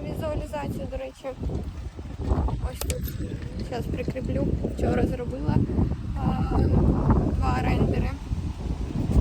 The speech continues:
Блін, на таку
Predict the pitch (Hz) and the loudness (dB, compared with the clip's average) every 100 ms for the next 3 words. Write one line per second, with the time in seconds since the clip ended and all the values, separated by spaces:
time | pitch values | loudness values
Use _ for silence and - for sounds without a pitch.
0 | - - - - - - - - 247 - | 4 0 -4 -2 0 0 -2 -2 2 4
1 | - 277 - - - - - - - - | 6 4 0 -6 -6 -4 -4 -6 -8 -10
2 | - - - - - 277 302 320 381 | -6 -2 -2 -2 -4 -4 -2 -2 0